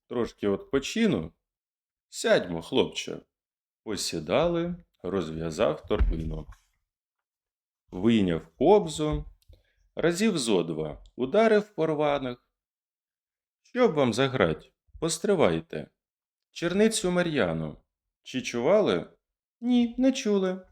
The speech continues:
Слухайте ж, дівчата, та кайтеся. Давно колись була собі мати, був і батько, та не стало. Осталась вдовою.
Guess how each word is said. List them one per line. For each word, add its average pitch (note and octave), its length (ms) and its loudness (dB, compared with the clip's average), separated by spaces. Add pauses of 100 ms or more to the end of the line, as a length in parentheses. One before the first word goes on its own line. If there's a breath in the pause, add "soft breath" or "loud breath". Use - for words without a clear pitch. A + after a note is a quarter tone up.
(600)
Слухайте F2+ 640 0
ж, - 280 -18
дівчата, - 800 -6 (440)
та F3+ 120 -6
кайтеся. F#2+ 800 0 (580)
Давно E3+ 720 0 (200)
колись E2+ 600 -6 (120)
була F2+ 400 0
собі F2 320 -4
мати, E3+ 580 -2 (720)
був A#2+ 280 -2
і C3+ 40 2
батько, E2+ 600 -4 (360)
та D3+ 120 -4
не D3+ 160 -2
стало. D#2+ 640 -8 (380)
Осталась F3 680 -2
вдовою. D#2+ 840 -4